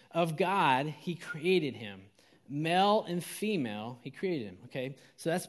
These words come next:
pretty straightforward. So God created male, female, he created us. So that's the beginning. But I, I want, what's the purpose of that? And, and I wanna read you guys a quote from John Piper, and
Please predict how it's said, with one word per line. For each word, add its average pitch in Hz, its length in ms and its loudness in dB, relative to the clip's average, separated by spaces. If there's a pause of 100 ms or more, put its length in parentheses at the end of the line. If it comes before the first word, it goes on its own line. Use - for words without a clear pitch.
(120)
pretty 233 260 0
straightforward. 165 800 -2
So 151 180 -2
God 165 500 2
created 190 500 6
male, 170 560 4
female, 180 400 0
he 147 120 -2
created 175 640 2
us. 143 420 -2 (420)
So 160 140 2
that's 185 220 8
the 214 60 -2
beginning. 180 460 4 (260)
But 175 100 6
I, 208 120 8
I 180 120 -2
want, 214 380 2 (260)
what's 226 220 4
the - 100 6
purpose - 580 -2
of 123 120 -6
that? 101 320 -10 (420)
And, 185 420 2
and 196 160 0
I 202 40 6
wanna 226 180 6
read 262 220 6
you 214 80 4
guys 208 200 6
a 180 40 2
quote 190 340 2
from 156 180 -2
John 170 240 2
Piper, 160 500 0
and 135 420 -6